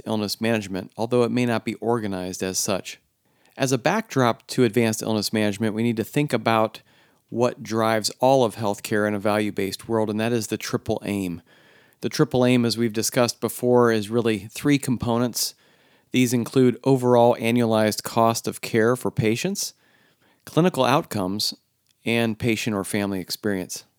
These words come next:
At its core, advanced illness management seeks to address all three of these areas and to influence them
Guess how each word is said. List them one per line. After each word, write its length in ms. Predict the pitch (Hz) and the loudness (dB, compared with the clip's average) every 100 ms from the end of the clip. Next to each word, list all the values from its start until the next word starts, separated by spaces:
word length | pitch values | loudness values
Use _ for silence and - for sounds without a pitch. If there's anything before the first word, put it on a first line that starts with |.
| _ _ _ _ _ - | _ _ _ _ _ 0
At 100 | 120 | 0
its 160 | 113 | 0
core, 340 | - - 190 123 | -2 2 6 6
advanced 380 | 110 123 117 | 4 0 0
illness 240 | 120 120 - | 0 -2 0
management 460 | 113 107 107 98 | 0 0 -2 -6
seeks 400 | - - 127 110 | -4 -2 -2 -2
to 180 | - 110 | -6 0
address 400 | 110 107 110 107 | 0 2 2 0
all 300 | - 110 113 | -2 0 2
three 380 | 107 - 139 139 | 0 -4 -2 0
of 100 | 107 | 0
these 260 | 95 98 - | 0 -2 -4
areas 360 | - 98 98 - | -2 0 2 0
and 140 | 202 | -2
to 100 | 220 | -2
influence 580 | - 147 147 117 104 98 | 0 -2 -2 -4 -2 -4
them 340 | - 101 98 | -2 -2 0